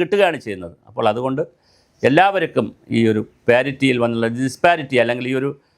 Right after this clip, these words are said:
ഇൻജസ്റ്റിസ്, ഒരു നാച്ചുറൽ ജസ്റ്റിസിൻ്റെ ഒരു പാർട്ടി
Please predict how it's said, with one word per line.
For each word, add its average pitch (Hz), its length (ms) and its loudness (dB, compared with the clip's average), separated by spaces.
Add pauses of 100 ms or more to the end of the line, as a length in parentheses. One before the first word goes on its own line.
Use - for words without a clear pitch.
(300)
ഇൻജസ്റ്റിസ്, 185 600 0 (240)
ഒരു 117 180 -2
നാച്ചുറൽ 151 440 0
ജസ്റ്റിസിൻ്റെ 123 560 -2
ഒരു 113 100 -6 (140)
പാർട്ടി 117 240 0